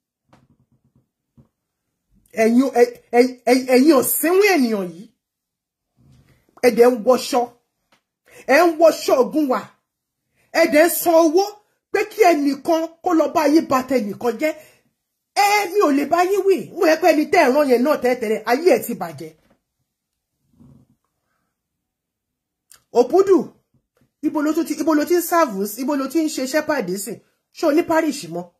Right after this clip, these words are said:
Òpúdù ò ní parish mọ́. Obìnrin tó ń lo parish ẹ̀, ó ti lé.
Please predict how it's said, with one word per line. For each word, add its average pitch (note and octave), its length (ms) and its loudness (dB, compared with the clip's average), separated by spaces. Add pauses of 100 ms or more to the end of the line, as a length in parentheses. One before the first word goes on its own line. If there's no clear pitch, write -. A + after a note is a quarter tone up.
(400)
Òpúdù E4+ 360 0
ò C#4 120 4
ní A3+ 120 -2
parish D4+ 480 -4
mọ́. E3 220 -12 (440)
Obìnrin D4 400 2
tó F#4+ 100 2
ń F4 120 2
lo D#4+ 120 6
parish F4+ 600 0
ẹ̀, A#3+ 180 -4 (920)
ó D4+ 100 4
ti C#4+ 200 0
lé. C#4 220 2